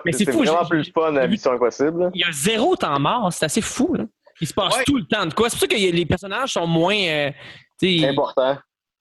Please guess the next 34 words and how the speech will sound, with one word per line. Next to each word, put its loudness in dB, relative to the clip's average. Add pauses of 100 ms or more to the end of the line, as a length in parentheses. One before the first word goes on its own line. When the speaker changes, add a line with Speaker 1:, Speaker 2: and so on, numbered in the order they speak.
(140)
Speaker 1:
ben, 0
tu -4
sais, 2
sont 0
moins 2
travaillés -2
dans 0
le -2
sens -4
que -2 (260)
on 2
va 2 (120)
parler 2
un 0
peu 0
de -6
Tom. 0
Ah, 2
by 0
the 0
way, 2
euh, 2
ça, -6
c'est -2
son 2
ex-femme. -2
Ah, 2
by 0
the 2
way, 4
ça, -10
c'est 0
si, 0
mais -2